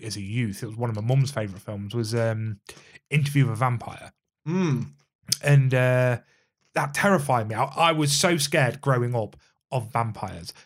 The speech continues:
Speaker 1: I
Speaker 2: Yeah.
Speaker 1: just had this big thing of they were real. The, the, the pain that you go through being bitten by a vampire.
Speaker 2: Yeah.
Speaker 1: And even as a,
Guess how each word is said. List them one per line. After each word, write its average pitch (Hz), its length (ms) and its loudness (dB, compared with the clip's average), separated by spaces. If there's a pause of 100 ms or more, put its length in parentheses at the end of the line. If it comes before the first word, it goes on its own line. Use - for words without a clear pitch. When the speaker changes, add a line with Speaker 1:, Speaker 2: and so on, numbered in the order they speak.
(140)
Speaker 1:
I 110 40 0
Speaker 2:
Yeah. 139 60 4
Speaker 1:
just 143 120 2
had 143 140 0
this 131 120 -2
big 160 300 -2
thing 143 320 6
of 117 80 -2
they 123 80 0
were 117 100 2
real. 139 480 6 (320)
The, 139 100 0
the, 143 420 -2 (480)
the 139 140 2
pain 175 480 2
that 143 140 0
you 143 120 0
go 151 260 2
through 143 300 2
being 123 360 2
bitten 143 360 2
by 139 180 6
a 143 60 8
vampire. 143 720 6 (120)
Speaker 2:
Yeah. 110 200 2
Speaker 1:
And 147 160 0
even 156 340 2
as 143 100 4
a, 139 40 4